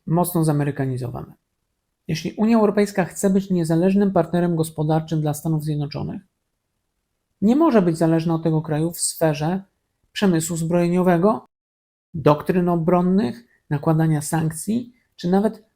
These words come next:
budowy obrazu wojska w świadomości swoich obywateli. Słuchajcie, no,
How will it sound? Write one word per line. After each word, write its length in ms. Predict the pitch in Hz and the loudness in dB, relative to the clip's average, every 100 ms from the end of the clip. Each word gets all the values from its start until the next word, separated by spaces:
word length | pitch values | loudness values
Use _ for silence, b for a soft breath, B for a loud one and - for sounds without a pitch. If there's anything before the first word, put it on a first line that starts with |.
| _ | _
budowy 720 | 165 190 180 180 170 190 196 196 B B - | 2 4 8 6 6 4 2 -2 B B -4
obrazu 540 | 165 185 185 180 170 | 2 4 4 2 4
wojska 420 | 170 170 170 185 | 4 4 2 -4
w 60 | 170 | -6
świadomości 560 | - 180 180 160 160 | -4 0 0 0 -4
swoich 280 | - 196 196 | -6 -2 0
obywateli. 580 | 208 233 269 240 127 - - _ _ _ _ _ _ _ | 0 2 2 2 -2 -6 -16 _ _ _ _ _ _ _
Słuchajcie, 280 | - 180 | -2 2
no, 120 | 185 | 2